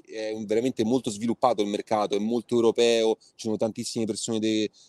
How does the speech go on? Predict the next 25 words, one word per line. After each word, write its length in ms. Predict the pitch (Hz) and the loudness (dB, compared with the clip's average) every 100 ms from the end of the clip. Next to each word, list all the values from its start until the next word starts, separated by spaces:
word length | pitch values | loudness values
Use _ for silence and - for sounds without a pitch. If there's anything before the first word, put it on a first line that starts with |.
| - | -4
eh, 200 | 110 107 | -2 -2
che 140 | 104 | -4
vengono 260 | 95 107 107 | -4 -4 -2
da 80 | 104 | -2
Europa, 400 | 107 120 117 104 | 0 0 0 -2
che 80 | |
vengono 280 | 98 101 104 | -4 -6 -6
qui 120 | - | -4
a 40 | 110 | -4
investire, 480 | 104 101 - 120 104 | -4 -6 -4 0 0
a 40 | |
aprire 200 | 98 101 | 0 -2
ristoranti. 680 | 104 - 110 101 98 - 92 _ _ | -4 -2 -2 -2 -6 -10 -14 _ _
Quindi 220 | - 131 123 | -4 -2 2
voi 160 | 139 | 4
immaginate 840 | 123 120 107 120 127 135 120 113 104 - - - | 4 0 -2 0 2 2 4 2 0 -6 -16 -4
in 260 | 113 107 | -2 0
luoghi 640 | 104 117 117 107 104 104 95 | 2 4 6 4 0 0 -2
come 380 | 110 110 104 98 | -4 -4 -4 -6
tipo 280 | 107 - | -8 -4
l'Indiana, 880 | 104 107 107 113 107 101 95 92 92 _ _ | -2 0 2 4 4 2 -2 -4 -6 _ _
ok? 520 | 95 - 107 90 92 101 _ _ - | -10 0 0 2 -2 -4 _ _ -10
Ah, 180 | 107 107 | -4 -2
come, 320 | 131 123 120 | 2 2 4
eh, 640 | 120 117 120 117 117 117 | 2 4 4 4 2 0